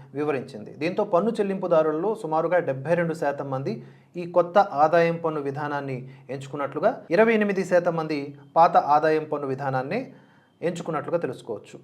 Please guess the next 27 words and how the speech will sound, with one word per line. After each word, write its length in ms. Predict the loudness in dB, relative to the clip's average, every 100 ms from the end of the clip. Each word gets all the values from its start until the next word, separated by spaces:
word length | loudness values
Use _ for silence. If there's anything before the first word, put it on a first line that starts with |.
| -8
ఇక 120 | 0
రెండు 220 | 2 4 4
వేల 140 | 4
ఇరవై 360 | 2 2 2 4
నాలుగు 300 | 2 2 2
ఇరవై 260 | 2 4
ఐదు 420 | 4 2 0 -6 -10 -10
అంచనా 340 | -6 -2 -2
సంవత్సరంలో 800 | -2 -6 -4 -4 -4 -2 -4 -4 -14 2
ఆడిటింగ్ 440 | 2 4 -2 -4 -4 -6
అవసరం 440 | -6 -4 -4 -2
లేని 200 | -2 -2
వేతన 360 | 0 -4 -2 -4
జీవులు 500 | -4 -6 -4 -6 -6
ఐటీఆర్ 380 | -6 -2 0 2
ఫైల్ 240 | 0 -4 -4
చేయడానికి 500 | -6 -6 -8 -12 -14 -10
రెండు 200 | -6 -2
వేల 140 | -2
ఇరవై 260 | -2 -4 -4
నాలుగు 440 | -4 -4 -6 -8 -14 -20 -16
జూలై 260 | -2 2 2
ముప్పై 320 | 0 -4 -2
ఒకటి 240 | -2 -2
తుది 320 | -6 -2 -2 0
గడువు. 460 | -2 -2 -8 -18 _ _ _ -4
ఒక్కరోజే, 840 | -2 8 10 10 8 4 2